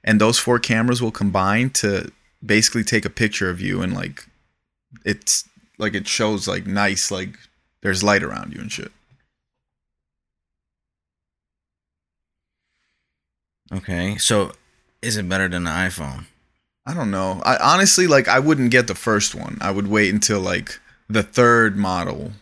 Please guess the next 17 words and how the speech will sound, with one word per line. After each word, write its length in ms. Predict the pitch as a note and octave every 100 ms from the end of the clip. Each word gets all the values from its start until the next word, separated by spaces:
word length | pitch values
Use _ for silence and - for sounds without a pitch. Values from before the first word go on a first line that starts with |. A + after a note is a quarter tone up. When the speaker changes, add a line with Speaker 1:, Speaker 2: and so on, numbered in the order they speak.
| - -
Speaker 1:
maybe 320 | A2 G#2+ G#2
the 100 | G2+
second 380 | - A2+ G2 F2+
model 300 | E2 C#2+ -
came 260 | F2 F2
out, 180 | - - -
you 120 | G2
know? 200 | F#2 A#2+ _ _ _ _ _ _ _ -
Like, 160 | F#2+
in 80 | F#2+
a 40 |
year 260 | F#2+ G#2+ G#2+
or 40 |
two. 340 | F2+ - D#2+ G2 -
Speaker 2:
Right. 380 | G2+ D#2+ D2 C#2 - _ _ _ - - - _ _ _ _ _ -
Yeah. 340 | F#2 D#2+ D2 F#2+ - _ _ _ _ _ _ _ _ _ _ _ _ _ _ _ _ D3
Hmm. 160 | G#2+